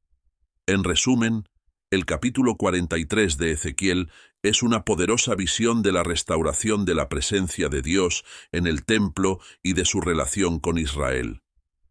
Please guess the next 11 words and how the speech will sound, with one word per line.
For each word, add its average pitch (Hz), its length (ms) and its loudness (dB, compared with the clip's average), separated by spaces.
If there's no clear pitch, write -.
A 92 120 -2
través 107 340 0
de 127 80 4
la 113 100 2
descripción 98 720 0
detallada 92 560 0
del 76 220 -2
templo 82 500 2
y 73 60 -2
del 73 180 -2
altar, 71 520 0